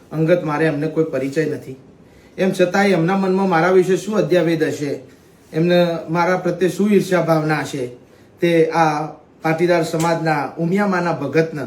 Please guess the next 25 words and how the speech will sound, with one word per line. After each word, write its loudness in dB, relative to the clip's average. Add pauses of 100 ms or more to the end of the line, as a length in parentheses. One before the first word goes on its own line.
(600)
કદી 2
મેં 2
મારા 2
શબ્દ, -2 (460)
મારા 2
મુ-, -2
મારા 0
મોઢેથી 2
કોઈ -2
દાડો 0
અપશબ્દ -6
મેં -2
ઉચ્ચાર્યો -4
નથી. -12 (400)
અને -4
મારા 0
કાનમાં -2
આવીને -2
અપશબ્દ, -4
મને 2
ગાળો 0
બોલી, -2 (380)
મારી 4
માતાજી 0
વિશે, 2